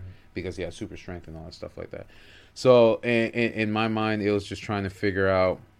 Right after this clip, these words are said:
who I am, how can my identity help somebody in this world. So even if people kept making fun of me, even throughout middle school,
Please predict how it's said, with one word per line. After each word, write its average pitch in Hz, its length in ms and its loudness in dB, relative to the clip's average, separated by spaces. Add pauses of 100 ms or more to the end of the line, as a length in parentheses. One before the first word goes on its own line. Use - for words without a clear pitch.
(1400)
who 110 200 2
I 104 200 6
am, 98 440 0 (440)
how 90 200 0
can 98 240 -4
my 92 220 -2
identity 87 800 -4 (720)
help 95 320 -2
somebody 82 520 -4
in 80 120 -8
this 80 200 -12
world. 80 240 -8
So 95 260 -2
even 131 280 -2
if - 140 -6
people 113 300 -6
kept - 240 -6
making 98 280 -8
fun 90 240 -12
of 85 60 -12
me, 82 120 -12
even 120 260 -12
throughout 107 260 -4
middle 104 260 -10
school, 85 400 -12